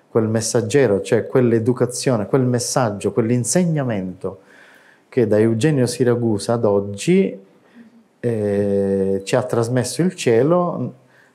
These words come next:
e il Consolatore siamo stati questi strumenti,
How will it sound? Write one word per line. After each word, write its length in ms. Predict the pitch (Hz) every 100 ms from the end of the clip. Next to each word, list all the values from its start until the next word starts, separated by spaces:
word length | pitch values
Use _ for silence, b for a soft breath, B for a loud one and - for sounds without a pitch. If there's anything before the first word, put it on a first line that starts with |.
| _
e 180 | - 120
il 140 | 127 123
Consolatore 1500 | 139 127 156 165 190 151 127 175 170 117 107 107 104 107 104
siamo 320 | - 107 117
stati 720 | - - 107 107 139 127 110 107
questi 540 | 107 104 - 107 101
strumenti, 880 | - 127 113 101 104 113 180 214